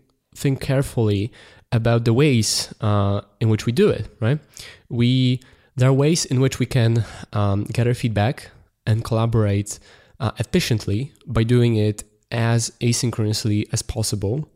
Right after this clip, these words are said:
And then we waste less of everyone's time, and we use, uh, private channels where appropriate to, to, like, shelter everyone from things that don't matter,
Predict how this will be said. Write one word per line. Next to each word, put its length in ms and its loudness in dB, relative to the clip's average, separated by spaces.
And 140 2
then 220 2
we 100 2
waste 400 0
less 180 0
of 140 -4
everyone's 420 0
time, 380 -4
and 320 2
we 80 4
use, 480 2
uh, 340 0
private 380 0
channels 480 -2
where 320 4
appropriate 840 -2
to, 340 4
to, 100 0
like, 180 2
shelter 580 0
everyone 680 2
from 380 0
things 240 0
that 80 2
don't 180 2
matter, 360 0